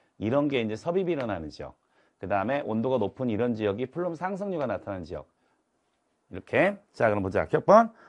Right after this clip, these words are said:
온도는 기억하고 니은 지점이 있어. 누가 온도가 높아? 얘가 온도가 좀 더 높네. 그러니까 기억이 니은보다도 온도는 높다.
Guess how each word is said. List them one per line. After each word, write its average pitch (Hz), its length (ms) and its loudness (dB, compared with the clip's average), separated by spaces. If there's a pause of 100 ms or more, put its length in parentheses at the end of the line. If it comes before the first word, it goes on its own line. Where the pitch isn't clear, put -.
(160)
온도는 214 720 4
기억하고 185 360 4
니은 160 200 0
지점이 151 260 -2
있어. 123 240 0
누가 123 160 -2
온도가 123 260 0
높아? 139 440 0 (460)
얘가 117 180 0
온도가 113 220 -2
좀 120 160 -6
더 110 80 -2
높네. 101 460 0 (280)
그러니까 - 180 -8
기억이 113 240 2
니은보다도 104 680 -2
온도는 101 320 -8
높다. 101 360 -6